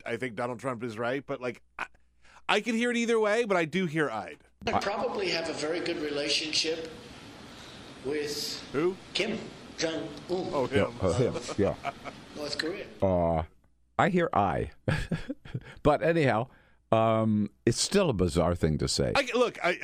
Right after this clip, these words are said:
Speaker 1: I,
Speaker 3: Either way,
Speaker 1: yeah, it's weird.
Speaker 3: it's a bizarre thing
Speaker 1: Either,
Speaker 3: to say.
Speaker 1: even if he does say "I'd," it's still kind of a weird thing to say.
Speaker 3: Right.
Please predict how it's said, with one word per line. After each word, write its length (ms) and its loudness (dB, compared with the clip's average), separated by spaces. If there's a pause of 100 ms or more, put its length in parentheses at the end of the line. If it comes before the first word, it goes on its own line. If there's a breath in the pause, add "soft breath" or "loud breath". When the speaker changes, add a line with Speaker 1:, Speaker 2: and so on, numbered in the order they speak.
(140)
Speaker 1:
I, 120 2
Speaker 3:
Either 440 4
way, 400 4
Speaker 1:
yeah, 80 -2
it's 200 -2
weird. 160 2
Speaker 3:
it's 80 0
a 40 0
bizarre 340 2
thing 140 0
Speaker 1:
Either, 140 2
Speaker 3:
to 60 -4
say. 80 2
Speaker 1:
even 140 0
if 80 -2
he 100 0
does 200 0
say 260 2
"I'd," 440 -2
it's 240 -4
still 240 -2
kind 160 -2
of 60 -4
a 60 -4
weird 220 -6
thing 160 -10
to 60 -8
say. 320 -4
Speaker 3:
Right. 260 2